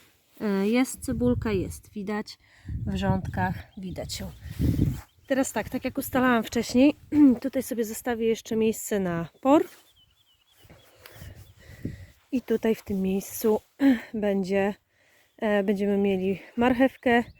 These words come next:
pietruszkę bądź pietruszkę, marchewkę i wolne miejsce na papryki.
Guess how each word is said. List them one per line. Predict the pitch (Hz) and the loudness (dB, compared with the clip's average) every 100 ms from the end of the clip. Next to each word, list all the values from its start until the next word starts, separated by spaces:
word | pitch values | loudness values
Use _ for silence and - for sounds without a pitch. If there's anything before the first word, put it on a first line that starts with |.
| - - - _ | -20 -20 -20 _
pietruszkę | 220 - 220 - 185 | -4 -2 -4 -2 -4
bądź | 175 170 | -4 -8
pietruszkę, | - - 202 - - | -10 -6 -6 -6 -8
marchewkę | 165 170 185 208 - 196 196 _ _ _ - - _ - - - | -4 -2 -2 -2 -2 -2 -2 _ _ _ -20 -20 _ -20 -12 4
i | 277 277 254 - | 6 8 4 0
wolne | 220 220 214 | -2 0 2
miejsce | 208 208 - - | 2 0 -2 -6
na | 185 185 190 - - - | -4 -4 -6 -8 -18 -12
papryki. | 196 - 196 - 269 349 | -12 -6 -8 2 4 4